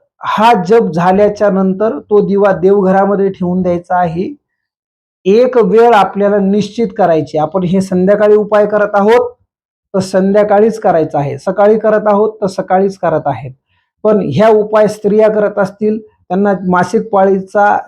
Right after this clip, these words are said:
चार दिवसाचा त्रास चालू झाला की चार दिवस उपासना बंद करा,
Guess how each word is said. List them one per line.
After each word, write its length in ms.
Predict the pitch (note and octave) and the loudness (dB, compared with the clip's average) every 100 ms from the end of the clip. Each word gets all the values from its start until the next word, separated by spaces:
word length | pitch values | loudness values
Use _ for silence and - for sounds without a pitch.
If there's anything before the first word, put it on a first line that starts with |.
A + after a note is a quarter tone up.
| _ | _
चार 240 | F#3 F#3+ F3+ | 0 0 0
दिवसाचा 520 | F#3+ F#3+ F#3+ F#3 F#3 | -4 -2 -4 -2 -4
त्रास 380 | F#3 F#3 F#3 F#3 - | -4 -2 0 -2 -4
चालू 260 | E3+ F#3 G3 | -2 0 2
झाला 280 | F#3 G3 G#3 - _ _ F#3+ | 2 0 -2 -6 _ _ -4
की 120 | F#3 | -2
चार 280 | G3+ F#3+ F#3+ | 0 2 0
दिवस 300 | F#3+ G3+ G3 | 0 0 -2
उपासना 520 | E3 F3 E3+ - F3 | -4 -2 -2 -2 -4
बंद 320 | D#3+ D#3+ F3+ | -2 -2 0
करा, 320 | G3 F#3 E3+ | -2 0 0